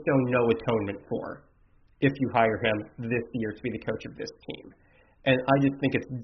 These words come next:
you know, gross how many people are willing to overlook that, you know, that he has not <laughs> made his way back into the good graces yet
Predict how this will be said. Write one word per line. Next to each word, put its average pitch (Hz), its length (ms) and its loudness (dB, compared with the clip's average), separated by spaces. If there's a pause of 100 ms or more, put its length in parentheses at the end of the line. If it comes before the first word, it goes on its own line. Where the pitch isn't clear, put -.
(140)
you 131 140 2
know, 107 200 2 (520)
gross 143 300 4
how 147 80 2
many 139 180 6
people 139 320 2
are 113 80 2
willing 123 280 0
to 143 160 -4
overlook 120 540 4
that, 110 320 -2 (600)
you 127 140 -2
know, 107 340 -2 (260)
that 131 140 0 (100)
he 143 100 6
has 120 160 4
not 117 320 2 (460)
<laughs> - 720 -20
made 139 200 8
his 139 260 6
way 127 260 2
back 120 240 -2
into - 180 -6
the 117 100 -4
good 120 260 -2
graces 117 500 -4
yet 110 440 -6